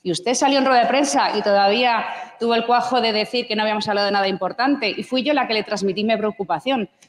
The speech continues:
Por eso estuve el otro día, no a hacer una foto, no sea tan frívolo con mi agenda. Estuve en un colegio de Madrid, como lo he hecho en mu-, muchas ocasiones, viendo cómo se están aplicando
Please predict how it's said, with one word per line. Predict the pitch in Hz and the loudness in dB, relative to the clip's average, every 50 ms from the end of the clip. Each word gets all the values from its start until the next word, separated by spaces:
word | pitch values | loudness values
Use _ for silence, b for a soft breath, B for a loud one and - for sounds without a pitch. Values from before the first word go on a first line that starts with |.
| b _ | b _
Por | - 202 208 | -4 -2 -2
eso | 220 208 294 | -2 -2 -4
estuve | 269 - - 285 269 | -4 -4 -4 -2 0
el | 254 | 0
otro | 254 254 254 240 240 | 0 0 0 -2 0
día, | 233 254 240 | 0 0 0
no | 233 269 320 | 2 2 0
a | 349 | 0
hacer | 330 339 330 | 0 -2 -2
una | 311 277 214 | 0 0 0
foto, | 180 - 220 240 233 220 | -2 -2 -2 -2 -2 -2
no | 190 208 | -4 -2
sea | 208 - 302 311 | -2 -2 -2 -2
tan | 302 269 247 | 0 -2 -2
frívolo | - - 226 233 226 240 247 247 254 254 | -4 -4 -4 -2 -2 0 0 -2 -2 -4
con | - 196 196 | -4 -2 -2
mi | 175 | -2
agenda. | 160 - - 196 202 180 165 151 143 _ _ _ _ _ _ _ _ _ _ - - _ - | -2 -4 -4 -4 -2 -2 -2 -4 -6 _ _ _ _ _ _ _ _ _ _ -20 -20 _ -12
Estuve | 202 185 - 254 285 | -10 -6 -2 0 2
en | 294 | 2
un | 302 285 | 2 2
colegio | 277 269 262 262 262 269 262 247 | 2 2 0 0 0 0 0 0
de | 247 | 2
Madrid, | 233 220 220 226 220 | 0 0 0 -2 -4
como | - 208 208 214 | -2 -2 0 0
lo | |
he | 226 | -2
hecho | 220 - 240 | -2 -2 -4
en | 226 | -2
mu-, | 214 208 202 202 - | -2 -2 -4 -4 -4
muchas | 202 190 190 202 220 202 - 247 226 | -4 -2 -2 -2 -2 -2 -4 -4 -4
ocasiones, | 240 226 233 220 226 240 240 247 269 - - B B B B B B B B | -2 -2 -4 -4 -2 -2 -2 -2 -4 -6 -8 B B B B B B B B
viendo | 185 202 240 247 254 262 254 | -4 -2 0 2 0 0 0
cómo | 247 240 262 | 0 0 0
se | 254 - | 0 -2
están | 214 - 233 233 254 | -4 -2 -2 -2 -2
aplicando | 240 226 220 220 220 220 226 240 240 233 240 254 262 - - - | -2 -4 -4 -2 -2 -2 0 0 0 2 2 0 0 -2 -6 -10